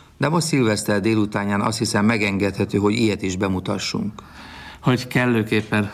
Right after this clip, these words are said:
Speaker 2: ráhangolódjanak, egy régi emlékezetes bakit mutatunk be előtte. Bogorocsányba készítettünk kabarét a gázvezeték építőinek.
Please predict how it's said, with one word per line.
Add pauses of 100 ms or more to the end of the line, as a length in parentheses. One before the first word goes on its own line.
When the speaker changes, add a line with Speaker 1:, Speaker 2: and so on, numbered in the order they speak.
Speaker 2:
ráhangolódjanak,
egy
régi
emlékezetes
bakit
mutatunk
be
előtte. (480)
Bogorocsányba
készítettünk
kabarét
a
gázvezeték
építőinek.